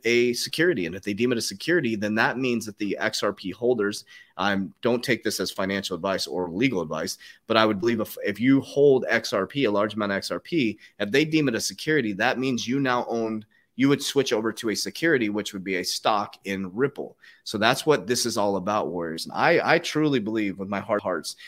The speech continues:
that the whole case is about bringing in new cryptocurrency regulation. They're just trying to figure out how to regulate this and get their hands in the pot. They're, they're not, it's not going away, warriors. And, and America's not gonna ban cryptocurrency. They're not gonna, you know, the mining is moving to Texas. Miami is becoming a Bitcoin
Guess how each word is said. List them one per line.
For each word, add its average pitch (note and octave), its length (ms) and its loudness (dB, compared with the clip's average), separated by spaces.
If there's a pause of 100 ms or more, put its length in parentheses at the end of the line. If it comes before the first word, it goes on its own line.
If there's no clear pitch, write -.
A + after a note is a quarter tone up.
(180)
that A2+ 140 -4
the A2+ 80 2
whole B2+ 260 4
case A2+ 420 0
is G2+ 160 -4
about F#2+ 440 -2
bringing G#2 320 -2
in G2 260 -2
new G2+ 140 -2
cryptocurrency G2 640 -6
regulation. F2+ 480 -6
They're A2+ 120 -2
just E3+ 160 -6
trying E3+ 140 2
to D#3+ 60 2
figure D3+ 240 -2
out B2+ 80 2
how C3+ 100 0
to A2+ 60 -2
regulate G#2 480 0
this G2 260 -6 (340)
and G#2+ 100 0
get A2 100 4
their A2 120 2
hands A2 260 -2
in A2 60 -6
the G2 80 -2
pot. B2 400 -4
They're, A2+ 160 2
they're B2 180 4
not, C3+ 320 4
it's - 180 -4
not C#3+ 220 2
going D3 240 0
away, B2 220 4
warriors. F2+ 480 -2
And, F2+ 100 -8
and F#2 180 -6
America's A2+ 480 -2
not G2+ 220 0
gonna B2 160 0
ban A2+ 240 -2
cryptocurrency. F#2+ 800 -6
They're F2+ 100 -6
not G#2 260 0
gonna, G#2 160 -6 (300)
you A2+ 100 0
know, A2+ 60 2
the G#2 120 2
mining B2+ 400 4
is B2 140 -4
moving A#2 220 2
to A#2 80 0
Texas. A#2 560 -4
Miami G#2+ 400 2
is A#2 120 0
becoming A#2 360 -2
a A2+ 40 0
Bitcoin A2 560 -2